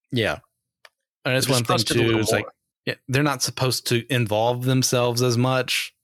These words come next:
Speaker 1: as we see, uh, some of the manga we've gotten. We do see a potential angel in training through Miras.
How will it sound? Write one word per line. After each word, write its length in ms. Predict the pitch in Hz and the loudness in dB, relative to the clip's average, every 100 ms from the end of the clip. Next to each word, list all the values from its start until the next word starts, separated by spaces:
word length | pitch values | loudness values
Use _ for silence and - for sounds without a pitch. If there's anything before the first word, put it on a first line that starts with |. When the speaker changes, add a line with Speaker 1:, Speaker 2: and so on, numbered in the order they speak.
| - | -6
Speaker 1:
as 200 | 120 107 | -2 0
we 80 | 120 | 0
see, 400 | - 120 120 113 | 2 2 2 0
uh, 280 | 107 104 101 | 0 -2 -2
some 200 | - 113 | -2 0
of 60 | |
the 80 | 110 | 0
manga 380 | 107 110 110 107 | 0 0 0 0
we've 160 | 110 104 | 0 0
gotten. 420 | 104 104 101 104 - - - _ _ - | -2 0 -2 -6 -12 -20 -20 _ _ -6
We 120 | 107 | 0
do 120 | 113 | 0
see 380 | - 110 104 101 | 0 0 0 0
a 180 | 98 92 | 0 -4
potential 440 | 104 110 98 92 | -4 -6 -4 -4
angel 340 | 98 98 95 90 | -4 -2 -4 -4
in 120 | 87 | -6
training 640 | - 110 110 110 107 104 - _ _ _ _ - | -4 -2 0 0 0 -2 -6 _ _ _ _ -4
through 320 | 110 110 95 - | 0 0 -4 -6
Miras. 640 | 98 107 131 147 - - | -2 0 2 0 -2 -6